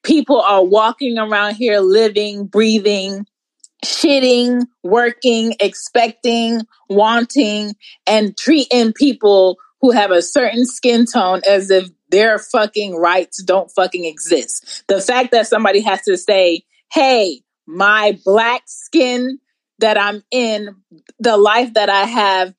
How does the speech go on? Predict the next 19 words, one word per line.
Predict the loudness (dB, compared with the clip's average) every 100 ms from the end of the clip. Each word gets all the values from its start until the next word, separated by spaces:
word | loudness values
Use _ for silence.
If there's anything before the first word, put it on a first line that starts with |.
| -12
matters | -2 0 2 2 0 -4 -10
too," | -2 0 2 -2 -4 _ -4
and | 0 2
make | 2 2 0
a | -2 -2
fucking | 0 0 0 -4 -4 -10 -14 _
sign | -20 -4 -2 0 0 0 -2 -6 -8 _ -2
or | 0
make | 0 0
a | 0
fucking | 0 -2 -2 -6 -2
website | 2 2 0 -2 0 2 0 _ -6
and | -2 -2 -2
say, | 2 2 2 -2 -2
"Hey, | 0 2 2 -2 -10 -4
my | 0 2
life | 2 0 -2
matters | -6 -4 -4 -6
too," | -2 0 0